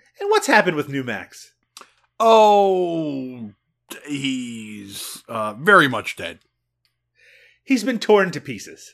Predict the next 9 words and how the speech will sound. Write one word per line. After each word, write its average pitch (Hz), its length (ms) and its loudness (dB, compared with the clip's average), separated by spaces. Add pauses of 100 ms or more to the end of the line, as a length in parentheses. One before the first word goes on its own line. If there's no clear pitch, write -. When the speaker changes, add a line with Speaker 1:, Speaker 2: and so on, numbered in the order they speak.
Speaker 2:
He's 196 220 0
bas-, 170 300 2
yeah, 151 180 2
he's 156 160 -2
been 147 220 -4
torn 131 560 -4
to 131 100 -6
literal 107 400 -6
pieces. 92 520 -20